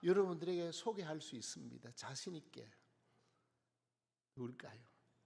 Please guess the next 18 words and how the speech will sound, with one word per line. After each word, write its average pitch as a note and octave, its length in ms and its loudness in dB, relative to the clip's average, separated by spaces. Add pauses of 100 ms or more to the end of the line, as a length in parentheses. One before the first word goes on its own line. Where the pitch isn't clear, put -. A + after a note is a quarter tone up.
(540)
담임 G3+ 300 -2
목사님입니다. G#2+ 960 -8 (1120)
여러분 F#3 240 0
보십시오. F3 520 -4 (880)
세상에 A3 500 -2
유명한 G#3 520 -2
목사님들이 E3 580 -6
많아요. C3 500 -10 (1040)
능력 G#3 400 2
있는 G#3 260 -2
목사들도 D#3+ 580 -8
많습니다. - 680 -14 (640)
큰 - 800 2
대형교회 F3 800 -2
목사님들, F3 640 -8
뭐, F3 140 -8
능력이 F3 500 -4
나타나고 F3+ 880 -10